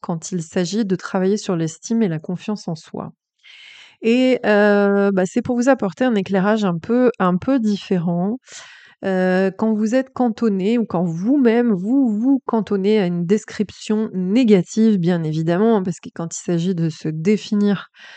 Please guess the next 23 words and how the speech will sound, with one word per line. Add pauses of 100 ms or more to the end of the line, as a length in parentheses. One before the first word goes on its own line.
(280)
vous
allez
tout
de
suite
me
tirer
les
défauts (440)
avant
de
tirer
les
quasi-,
les
qualités
et
le
positif.
Mais (160)
sachez
bien
évidemment